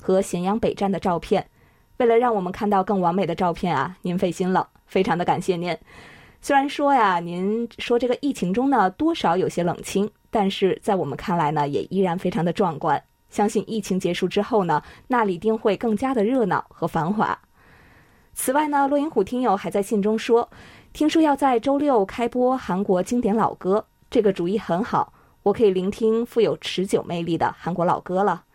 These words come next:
谢谢你们的好主意，为老听友们办了一件好事。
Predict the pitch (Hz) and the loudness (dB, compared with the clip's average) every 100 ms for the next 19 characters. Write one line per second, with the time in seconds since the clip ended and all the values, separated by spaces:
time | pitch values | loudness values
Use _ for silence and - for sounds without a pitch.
0 | _ _ - 269 247 220 170 202 208 175 | _ _ -6 -2 0 0 0 -2 0 -4
1 | 160 170 214 214 - _ - 202 175 - | 0 -2 0 -2 -4 _ 0 2 2 -2
2 | - 262 208 143 113 - _ 214 160 156 | -6 -2 -2 -2 -6 -10 _ -2 -2 -4
3 | 175 170 120 - - | -4 -4 -6 -4 -8